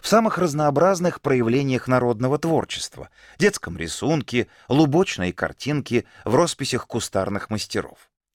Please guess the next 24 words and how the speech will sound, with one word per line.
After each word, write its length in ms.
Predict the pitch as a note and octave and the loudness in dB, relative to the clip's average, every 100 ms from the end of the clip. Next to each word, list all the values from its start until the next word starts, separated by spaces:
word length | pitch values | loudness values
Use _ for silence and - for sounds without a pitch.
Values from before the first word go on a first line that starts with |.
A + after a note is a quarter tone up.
| _ B2 | _ -2
Запечатлённый 800 | A#2+ C3 A#2 B2+ B2+ A2 G#2+ | 0 0 -4 0 2 2 2
на 100 | A2+ | -2
холсте 440 | G#2+ G#2 F#2+ - A#2 | 0 -2 -2 -2 -2
образ 520 | C3+ A#2+ F#2+ G#2 - C3 | 2 2 2 -2 -2 -4
бушующей 680 | A#2+ - G#2 F#2+ F2 G2 | -4 -2 -2 -2 -4 -6
стихии 640 | F#2 - A2 - G3 E2+ - - - - - | -6 -6 -8 -2 0 0 -4 -16 -18 -16 -2
Крымов 360 | F3 A3+ G#3+ D3+ | 2 4 2 0
наделяет 420 | D#3 E3 E3 D#3 | 2 4 4 2
самобытностью 880 | C#3 C#3 C#3+ A3+ - F#3 - - E3 | 0 0 0 -2 -2 -4 -4 0 0
и 200 | E3+ E3+ | 2 0
острой 440 | D#3+ C#3 - A#2+ | 2 0 2 2
выразительностью, 920 | A2 B2+ D3+ A3 - F#3+ E3+ - E3 - - - | 4 4 2 0 0 0 0 0 -2 -2 -8 -4
свойственной 600 | D3+ F3+ F3+ D3+ D3 C3+ | 2 4 2 0 0 0
искусству 600 | - F#3+ E3 D#3 D#3 - | -2 -4 -4 -2 -2 -2
народного 580 | A#2 C#3+ C#3 A#2 B2+ A#2+ | 2 4 4 0 -2 -2
примитива. 640 | - C3 C#3 - - - - _ _ _ _ | -4 -6 -6 -10 -16 -18 -20 _ _ _ _
Гнутся 640 | F#2 D3+ G3 G3+ - D#3+ D#3 | -4 2 2 2 0 2 2
от 140 | - | 2
ветра 400 | A#2+ C#3+ B2+ B2 _ _ | 0 2 2 0 _ _
верхушки 540 | A2 C3 - A#2 - G#2+ | 2 2 2 -6 -6 -4
деревьев. 580 | G#2 E2 B1+ - - _ _ _ - | -2 -4 -8 -18 -20 _ _ _ -4
Взволнованное 680 | B2+ A#2 A2 A2+ G#2 G#2 G2+ | 2 4 4 2 0 0 2
грозовое 500 | A#2 G#2+ G2+ G2+ F#2+ | 2 2 2 2 0
небо 380 | G#2+ D3+ A2 | 0 2 0